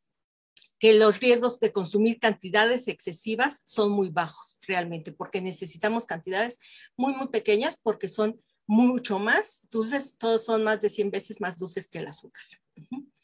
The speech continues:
Bien, ahora, ¿quién establece esta ingestión diaria admisible?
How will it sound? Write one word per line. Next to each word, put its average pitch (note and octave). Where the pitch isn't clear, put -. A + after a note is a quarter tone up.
Bien, D#4+
ahora, A#3
¿quién F#4
establece D4+
esta D4
ingestión A#3+
diaria G#3
admisible? A3+